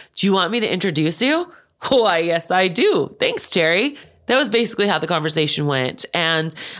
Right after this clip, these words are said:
from then on, Jerry had done an email introduction and kind of broken that ice. He basically got my foot in the door and sold me and my company to this new vet,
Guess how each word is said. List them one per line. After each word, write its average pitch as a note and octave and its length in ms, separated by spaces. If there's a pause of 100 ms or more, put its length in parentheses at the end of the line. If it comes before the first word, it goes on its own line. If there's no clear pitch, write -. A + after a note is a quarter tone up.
from G#3 260
then A3+ 200
on, E3 340
Jerry F#3 400
had F3 200
done D#3 180
an D3 140
email D3+ 260
introduction E3 720
and F3 140
kind D3+ 180
of C#3 80
broken D#3 320
that C3 240
ice. G#3 440 (320)
He C4 160
basically C4 840 (100)
got G#3 220
my F#3+ 120
foot G3+ 280
in F3+ 180
the E3+ 60
door D3 500
and E3 180
sold A3 520
me F3 220
and G3 100
my D#3+ 120
company C#3+ 540
to E3+ 160
this D#3+ 240
new D#3 180
vet, C3+ 360